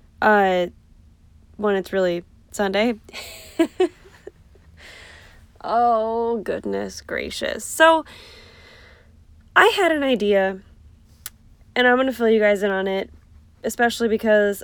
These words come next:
uh, well, it affects you greatly. Um, so, about a year ago, I started writing blog posts, and ironically, what I'm gonna share with you today was my second blog post,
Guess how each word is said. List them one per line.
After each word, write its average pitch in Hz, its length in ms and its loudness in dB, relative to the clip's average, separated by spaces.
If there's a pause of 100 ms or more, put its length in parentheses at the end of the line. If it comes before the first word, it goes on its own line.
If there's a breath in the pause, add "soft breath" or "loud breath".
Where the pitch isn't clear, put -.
uh, 214 920 2 (240)
well, 214 200 -2
it 220 100 0
affects 269 340 -4
you 262 200 -4
greatly. 190 520 -4 (140)
Um, 233 380 2 (920)
so, 320 560 2
about 320 280 0
a 370 40 2
year 202 220 0
ago, 175 600 -4
I 208 140 -2
started 202 320 -6
writing 180 320 -6
blog 165 340 -4
posts, - 560 -10 (180)
and 220 500 0
ironically, 220 800 -2 (260)
what 247 240 0
I'm 269 100 -2
gonna 226 180 0
share 220 240 -4
with 214 140 -4
you 214 100 -4
today 202 360 -4
was 190 340 -2
my 190 220 -4
second 359 420 -4
blog 180 280 -2
post, 185 420 -4